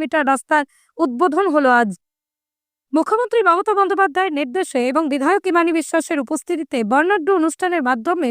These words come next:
শিলান্যাস করা হয় নতুন রাস্তার। আজ সকালে বালিয়াঘাটি ঘাট এলাকায় উদ্বোধনী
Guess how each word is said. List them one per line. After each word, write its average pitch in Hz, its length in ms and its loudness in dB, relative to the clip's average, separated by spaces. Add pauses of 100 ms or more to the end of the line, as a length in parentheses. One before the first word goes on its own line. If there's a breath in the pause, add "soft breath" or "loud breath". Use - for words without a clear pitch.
শিলান্যাস 381 440 -2 (100)
করা 285 220 2
হয় 339 200 2
নতুন 294 200 -4 (120)
রাস্তার। 233 300 -2 (340)
আজ 302 180 2 (120)
সকালে 330 320 0 (360)
বালিয়াঘাটি 370 540 2 (100)
ঘাট 302 220 0
এলাকায় 359 340 0
উদ্বোধনী 330 380 -4